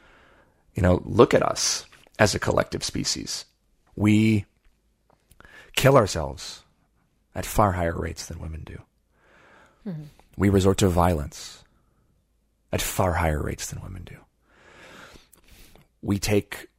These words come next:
Speaker 1: countries into war and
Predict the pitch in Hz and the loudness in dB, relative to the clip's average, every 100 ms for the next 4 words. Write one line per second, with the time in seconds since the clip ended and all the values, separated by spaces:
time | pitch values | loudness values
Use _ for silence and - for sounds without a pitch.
0 | _ _ _ _ _ _ _ - - 117 | _ _ _ _ _ _ _ -4 0 0
1 | 127 117 107 104 98 90 80 80 78 - | 0 -2 -2 -4 0 2 4 2 0 -12
2 | - _ _ _ _ _ _ _ - 80 | -20 _ _ _ _ _ _ _ -6 -4
3 | 78 76 | -2 -4